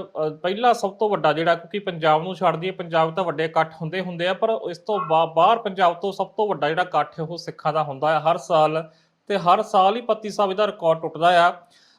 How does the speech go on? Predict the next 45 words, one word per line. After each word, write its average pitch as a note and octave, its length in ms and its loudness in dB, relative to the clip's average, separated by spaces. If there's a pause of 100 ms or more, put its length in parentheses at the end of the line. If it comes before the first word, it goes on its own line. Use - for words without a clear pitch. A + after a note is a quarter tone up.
(120)
ਹਾਲਾਂਕਿ F#3 320 0
ਜੇਕਰ F#3+ 360 -2
ਅਸੀਂ G3 280 -4
ਐਤਕੀ F#3 320 -10
ਆਪਣੇ F3+ 320 -2
ਬੰਦਿਆਂ F3+ 300 -8
ਦੀ F#3 140 -10
ਗੱਲ E3 160 2
ਕਰੀਏ F3+ 280 -6
ਤਾਂ F#3+ 160 -8
ਮੈਂ F#3+ 120 -8
ਕਈਆਂ E3+ 320 -6
ਦੇ F3+ 120 -6
ਦੇਖ D3 280 -8
ਰਿਹਾ E3+ 160 2
ਸੀ F3+ 140 -10
ਅੰਦਾਜ਼ੇ D#3+ 380 -2
ਕੋਈ F3 200 -10
ਛੇ D#3 220 -8
ਲੱਖ D#3+ 260 -4
ਕਹਿ E3 120 0
ਰਿਹਾ E3+ 140 2
ਸੀ, E3 180 -10
ਕੋਈ E3 140 -12
ਸੱਤ D#3 280 -4
ਲੱਖ D#3+ 200 -6
ਕਹਿ D#3 180 -2
ਰਿਹਾ E3+ 160 0
ਸੀ, F3+ 140 -8
ਪਰ F#3 200 -4
ਜੇਕਰ F3 480 -6
ਅਸੀਂ E3+ 260 -8
ਇੰਗਲਿਸ਼ G3+ 400 -6
ਮੀਡੀਆ F3+ 360 -2
ਜਿਹੜਾ E3+ 200 -2
ਕੈਨੇਡਾ E3+ 420 -4
ਦਾ F#3 100 0
ਮੇਨਸਟ੍ਰੀਮ F3+ 600 -10
ਮੀਡੀਆ F#3 280 -2
ਸੀ F#3+ 220 -4
ਟੀ A3+ 140 -6
ਵੀ G#3+ 100 -6
ਦੀ G3+ 160 -4
ਗੱਲ E3 140 4
ਕਰੀਏ D3+ 380 -2